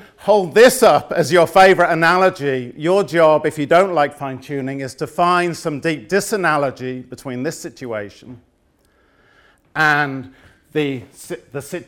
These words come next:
the cosmological, uh, epistemological situation that we find ourselves in. So where might,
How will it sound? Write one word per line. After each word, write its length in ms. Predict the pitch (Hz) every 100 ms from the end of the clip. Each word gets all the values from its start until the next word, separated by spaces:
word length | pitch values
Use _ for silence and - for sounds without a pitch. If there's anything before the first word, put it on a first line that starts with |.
| _
the 80 | 156
cosmological, 1000 | - 170 160 151 143 151 143 135 131 113 - _ _ _
uh, 300 | - 127 123 - - _ _ _ -
epistemological 880 | - 160 151 139 135 139 131 131 123
situation 680 | - 113 127 117 113 127 113
that 100 | 98
we 100 | 110
find 320 | - 113 95
ourselves 440 | 87 - 90 -
in. 80 | - _ _ _ _ _ _ _ _ _ _ _ _ _ _ _ _ _ _ _ _ _ _ _ _ _ _ _ _ _ _ _ _ _ _ _ _ _ _ _ _ _ _ _ - - -
So 120 | 165
where 360 | 180 226 240 226
might, 300 | 208 202